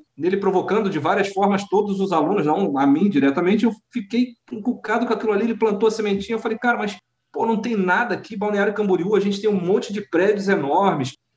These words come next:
os maiores prédios da América Latina, e, pô, e a gente não tem nada, cara, de evento pra construção civil, de tecnologia, startup e tal." Ele falou, "É, cara, realmente, pra construção civil,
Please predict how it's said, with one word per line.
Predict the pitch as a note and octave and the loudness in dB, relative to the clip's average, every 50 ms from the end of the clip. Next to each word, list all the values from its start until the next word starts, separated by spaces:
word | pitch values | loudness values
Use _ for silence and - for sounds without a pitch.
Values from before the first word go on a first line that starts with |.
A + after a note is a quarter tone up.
| _ - | _ -6
os | C#3+ | -4
maiores | D#3+ E3+ F#3 A3+ B3 A#3+ | 0 2 2 2 2 2
prédios | - B3 - - G3+ A3 A3+ G#3 G3+ | -2 -4 -2 0 2 2 2 2 0
da | G3+ G#3+ | 0 0
América | G3+ G3+ G#3 A3 G3+ G#3 | 2 2 2 2 2 0
Latina, | F#3 E3+ E3+ - A#3+ A#3 | 0 0 0 0 -2 -2
e, | A3+ | 0
pô, | - C4+ C4 | 2 4 4
e | A#3+ | 4
a | G#3+ | 6
gente | G3+ A#3+ B3 B3 | 4 4 2 4
não | A#3+ A#3+ | 2 4
tem | A#3+ C4+ B3 | 4 4 4
nada, | G#3+ G#3+ B3 C#4+ C#4+ B3+ | 6 4 4 4 4 2
cara, | B3 - - F3 D#3+ D#3 | -2 0 0 0 0 2
de | - G3 F#3+ F3+ | 2 2 2 2
evento | - F#3+ A#3+ B3 - | 2 0 -2 -2 -2
pra | - G3+ | -2 -2
construção | G3+ A3 G3 G3+ G3 - G#3+ G#3+ | 0 0 0 -2 -2 -2 0 0
civil, | G3+ - F#3 D#3 F3 A#3 B3 | 0 -2 -4 -2 -2 -2 -2
de | G3 - | -2 -2
tecnologia, | - G#3 G3+ - G#3 G#3 G3 F3+ D#3+ D#3 G3+ A#3+ | -4 -4 -4 -2 2 4 4 4 4 2 0 -2
startup | G#3 - G#3+ F#3 F3+ - A3+ A3+ A3+ A3+ | -2 0 0 0 0 0 0 0 0 0
e | - | -2
tal." | A3+ G#3+ G#3+ - - - _ _ _ _ _ _ _ - | -2 -2 -2 -2 -4 -10 _ _ _ _ _ _ _ -2
Ele | G3+ G3+ | -2 0
falou, | G3+ A3+ A3 | 0 0 0
"É, | F#3+ F3 - _ _ _ _ _ - - B2+ | 0 0 -2 _ _ _ _ _ -12 -10 -6
cara, | - C#3 B2+ C3 | -4 -2 -2 0
realmente, | D3+ F#3 G3 F3 D3+ C3 D#3 C#3+ C3 | 0 0 0 -2 -4 -4 -4 -6 -4
pra | - D3+ D#3 | -2 -4 -2
construção | D#3+ E3+ E3 E3+ E3+ - E3+ E3 | -4 -6 -6 -6 -8 -8 -8 -8
civil, | E3 E3 D3 D#3+ F#3+ G3+ | -8 -6 -4 -2 -2 -4